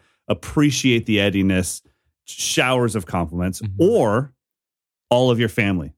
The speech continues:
Speaker 1: They fly in from all around the country, and your family's standing there to watch you play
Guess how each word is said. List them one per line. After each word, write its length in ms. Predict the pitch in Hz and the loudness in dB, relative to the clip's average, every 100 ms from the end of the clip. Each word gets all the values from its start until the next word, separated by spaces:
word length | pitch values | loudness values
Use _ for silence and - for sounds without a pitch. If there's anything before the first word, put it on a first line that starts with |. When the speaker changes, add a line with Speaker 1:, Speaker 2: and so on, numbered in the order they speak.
| - | -10
Speaker 1:
They 60 | 95 | -6
fly 340 | - 135 127 | -2 2 2
in 160 | 123 113 | 2 0
from 180 | 101 | 0
all 180 | 110 110 | 2 2
around 200 | 110 107 | 2 2
the 60 | 104 | 0
country, 580 | - 104 95 98 95 95 | 0 0 0 2 2 2
and 120 | 90 | 0
your 80 | 80 | 0
family's 400 | - 92 92 87 | 0 2 2 0
standing 260 | - 90 87 | 0 0 0
there 120 | 85 | 0
to 100 | 82 | 2
watch 260 | 85 82 | 0 -2
you 60 | 87 | -6
play 420 | - 82 80 78 | -4 -2 -2 -4